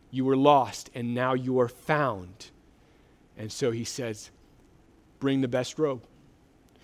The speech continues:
Bring a ring. Put that ring on his finger. Bring shoes for him. We are going to celebrate tonight." There will be a celebration which leads us to the second aspect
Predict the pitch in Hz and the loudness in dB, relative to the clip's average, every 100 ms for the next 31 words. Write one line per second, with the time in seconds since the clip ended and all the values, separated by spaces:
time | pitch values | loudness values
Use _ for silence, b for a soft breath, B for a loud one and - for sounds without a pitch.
0 | b b 131 135 131 156 131 110 - - | b b -2 2 4 4 2 -4 -14 -20
1 | - _ b b b - 175 180 151 139 | -20 _ b b b 2 2 4 2 4
2 | 156 151 143 143 - 160 160 160 180 - | 4 4 2 0 -2 0 2 0 -2 -6
3 | b b b 151 147 - 170 185 180 151 | b b b 0 0 -2 0 0 0 4
4 | 147 139 143 139 b 113 127 175 185 214 | 4 6 2 -2 b -8 0 2 2 2
5 | 156 139 127 147 160 165 170 - 147 131 | 4 2 2 2 6 4 2 -4 -8 -8
6 | - - 180 185 180 123 131 123 127 - | -10 6 10 10 10 6 0 0 -2 -8
7 | - b b - 156 170 110 - - _ | -20 b b 0 6 6 4 -4 -20 _
8 | _ _ _ _ _ _ _ - 151 147 | _ _ _ _ _ _ _ 0 2 4
9 | 143 147 127 - 160 139 143 175 180 131 | 2 2 2 4 4 4 6 6 6 -2
10 | 117 - b b 139 151 - 131 147 175 | -6 -8 b b 0 0 0 0 2 4
11 | 202 226 220 - - 143 131 - - 165 | 4 6 6 2 -2 -2 -2 -6 -4 0
12 | 147 143 b b 131 135 - - 202 202 | 0 0 b b -4 -4 -4 0 2 2
13 | 208 - 147 139 - - 117 - - | 0 -2 -6 -6 -6 -4 -4 -6 -18